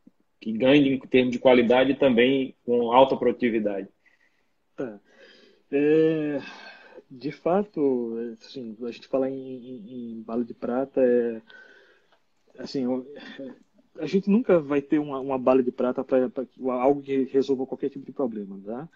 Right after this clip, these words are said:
Speaker 2: É, microservices, microserviços é uma arquitetura que tem um propósito que vai funcionar pra um certo tipo de problema.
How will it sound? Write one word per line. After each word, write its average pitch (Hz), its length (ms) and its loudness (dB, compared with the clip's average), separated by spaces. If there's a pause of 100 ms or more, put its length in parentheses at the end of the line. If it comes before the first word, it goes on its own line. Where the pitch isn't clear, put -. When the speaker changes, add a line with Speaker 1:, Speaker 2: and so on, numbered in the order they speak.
(520)
Speaker 2:
É, 110 1000 0 (640)
microservices, 170 880 -6
microserviços 170 680 -2
é 180 60 -2
uma 180 100 -2
arquitetura 180 460 0
que 185 200 -6
tem 180 240 -4
um 180 140 -4
propósito 156 680 -2
que 165 100 -12
vai 143 140 -4
funcionar - 360 -14
pra - 80 -12
um 143 40 -8
certo 143 240 -10
tipo - 200 -16
de 151 60 -12
problema. 123 580 -10